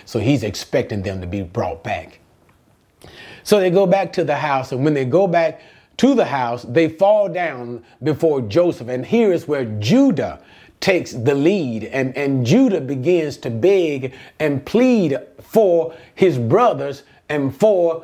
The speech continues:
the lad, that is, for Benjamin's sake. And so as they begin to come in, Judah begs Jo-, Joseph, and he begins to give a long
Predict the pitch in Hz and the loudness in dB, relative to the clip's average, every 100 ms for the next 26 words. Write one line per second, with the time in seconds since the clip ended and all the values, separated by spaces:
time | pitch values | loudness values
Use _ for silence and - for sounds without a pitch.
0 | - 123 156 151 180 165 123 120 156 143 | -10 -2 2 4 4 2 0 0 0 0
1 | 139 131 - - - 156 135 165 196 131 | 0 -2 -6 -14 0 0 2 2 2 -2
2 | 117 107 - 131 92 - - - - 151 | -6 -8 -4 -4 -4 -12 -20 -20 -4 -2
3 | 139 165 147 151 135 135 123 123 127 233 | 0 2 2 2 0 -4 -4 -2 0 0
4 | 233 160 135 196 175 165 120 107 92 - | 0 -4 -4 -2 0 0 -2 -8 -14 -20
5 | - 135 147 254 180 180 180 160 123 - | -8 0 2 4 2 0 0 -2 -6 -8
6 | 120 175 170 123 185 156 139 101 139 123 | 0 0 0 0 0 0 -6 -8 -4 -2
7 | 185 143 127 208 208 - 151 123 175 156 | 0 0 0 2 2 0 -2 2 2 2
8 | 131 - - - 165 156 151 190 226 226 | -4 -18 -8 -2 0 0 -2 0 0 0
9 | 220 214 | 0 0